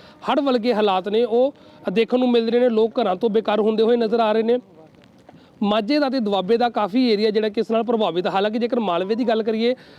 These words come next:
ਤਾਂ ਮਾਲਵੇ ਦੇ ਕੁਝ ਇਲਾਕੇ ਨੇ, ਚਾਹੇ, ਅ, ਫਾਜ਼ਿਲਕਾ ਦੇ ਕੁਝ ਇਲਾਕੇ ਨੇ ਔਰ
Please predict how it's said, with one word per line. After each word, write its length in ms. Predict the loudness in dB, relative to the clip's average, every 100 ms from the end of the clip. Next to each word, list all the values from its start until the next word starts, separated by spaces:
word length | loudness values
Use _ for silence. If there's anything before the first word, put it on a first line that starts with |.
| -6
ਤਾਂ 100 | -2
ਮਾਲਵੇ 380 | 0 0 0 0
ਦੇ 100 | 0
ਕੁਝ 220 | 0 0
ਇਲਾਕੇ 320 | 2 0 0
ਨੇ, 80 | -2
ਚਾਹੇ, 280 | 0 0 0
ਅ, 460 | -4 -8 -2 0 0
ਫਾਜ਼ਿਲਕਾ 500 | 0 0 2 2 0
ਦੇ 80 |
ਕੁਝ 180 | 0 0
ਇਲਾਕੇ 300 | 0 0 0
ਨੇ 80 | 2
ਔਰ 200 | 4 2